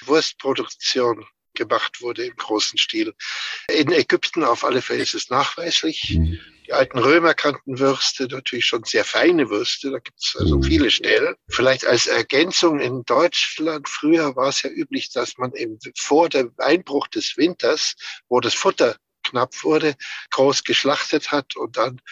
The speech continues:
Speaker 1: die Würste über den Winter die Zeit überbrückt haben.
Speaker 2: Viele wissen gar nicht mehr, warum das traditionell so war, dass im Winter dann halt einfach mehr Wurst gegessen wurde. Das war ganz einfach, weil nichts anderes da war. Irgendwie die Speisekammer war leer,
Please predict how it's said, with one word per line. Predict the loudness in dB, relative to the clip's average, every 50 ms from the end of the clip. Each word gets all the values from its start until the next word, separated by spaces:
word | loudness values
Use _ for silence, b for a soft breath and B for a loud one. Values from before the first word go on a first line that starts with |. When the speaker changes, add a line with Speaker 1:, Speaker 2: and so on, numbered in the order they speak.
| B B -8 -6
Speaker 1:
die | -4 0
Würste | 2 2 2 2 0 -2
über | -4 -4 -4 -6 -6 -4
den | -4 -6 -4 -2
Winter | -2 -4 -4 -4 -6 -8 -8 -8 _ _ -20 -14 -6 -4
die | -4 -2
Zeit | -2 0 2 2 4 2 2 0 -4 -8 -8 -8
überbrückt | -6 -6 -6 -6 0 0 0 0 0 -2 0 2
haben. | 2 0 0 _ -10 -12 -10 -8 -8 -8
Speaker 2:
Viele | -2 0 2 4 4 4 4
wissen | 2 2 4 4 4
gar | 4 2 2
nicht | 2 0 2 0
mehr, | 0 0
warum | 2 2 4 4 4
das | 4 4 0 0
traditionell | 0 0 0 0 0 -2 0 2 4 4 4 4
so | 4 2 2
war, | 4 2 2
dass | 2 2 2
im | 0 2 2
Winter | 2 4 4 4 4
dann | 2 2 0
halt | 0 -2
einfach | -2 -4 -4 -4 -4 -4
mehr | -2 -4 -4 -2 -2
Wurst | -2 -2 -4
gegessen | -8 -4 -2 -2 0 0 0 0
wurde. | 2 2 2 0 -2
Das | -6 -6 -4
war | -4 -4
ganz | -2 -4 -6 -6
einfach, | -6 -6 -6 -2 -2 -2 -2 0
weil | 0 0 2
nichts | 2 0 -2 -4
anderes | -6 -8 -8 -10 -12 -6 -4
da | -2 -2 -2 -2
war. | -2 -2 -4 -6 -8 -12 -4
Irgendwie | 0 0 2 2 2 2 0 0 0
die | -2 -6 -6
Speisekammer | -2 0 0 0 0 0 -2 0 2 2 2 2
war | 2 0 0
leer, | 2 2 2 2 2 2 0